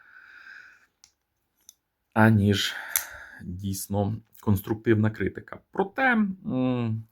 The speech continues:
все ж, от що впало в око, так би мовити, на перших порах можу зауважити, м, традиційно доволі, е, тугий замок.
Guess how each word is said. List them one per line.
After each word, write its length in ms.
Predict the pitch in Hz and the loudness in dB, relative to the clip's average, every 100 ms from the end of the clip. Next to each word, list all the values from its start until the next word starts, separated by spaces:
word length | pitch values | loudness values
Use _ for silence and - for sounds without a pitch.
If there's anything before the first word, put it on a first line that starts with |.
| - | -18
все 360 | - - 147 139 | -10 2 4 4
ж, 240 | - - _ _ _ _ _ _ _ | 2 -10 _ _ _ _ _ _ _
от 300 | 117 107 _ _ _ _ | -8 -8 _ _ _ _
що 500 | - - 117 107 - _ _ _ _ _ _ _ | -10 4 4 4 0 _ _ _ _ _ _ _
впало 320 | - 120 107 | 0 2 4
в 100 | 110 | 4
око, 240 | 156 180 147 | 2 2 -2
так 260 | - 127 | -10 -12
би 120 | 117 127 | -10 -8
мовити, 580 | 123 117 120 - 110 113 _ _ _ _ _ _ _ _ _ _ _ _ _ _ _ _ _ - | -4 -4 -4 -8 -12 -12 _ _ _ _ _ _ _ _ _ _ _ _ _ _ _ _ _ -8
на 120 | 113 | -8
перших 520 | 113 113 113 - 110 | 2 2 2 -4 -12
порах 580 | - 139 185 196 185 - | -6 0 4 2 0 -8
можу 440 | 123 139 151 127 | -6 -2 -2 -2
зауважити, 920 | 113 104 107 117 160 180 160 156 - 135 | -2 2 2 4 6 4 4 -6 -4 -2
м, 720 | 123 117 - 123 123 117 113 - - | -2 -6 -8 -6 -4 -6 -8 -12 -4
традиційно 760 | 113 107 110 - 156 143 127 | -2 0 0 -2 -2 0 0
доволі, 800 | 101 95 101 123 120 113 113 107 110 _ _ _ _ _ _ _ - 104 | 0 0 4 4 4 4 4 2 0 _ _ _ _ _ _ _ -10 -2
е, 160 | 98 | 0
тугий 460 | 95 - 98 107 98 | -2 -2 2 4 4
замок. 600 | 101 113 95 - - | 2 2 0 -4 -10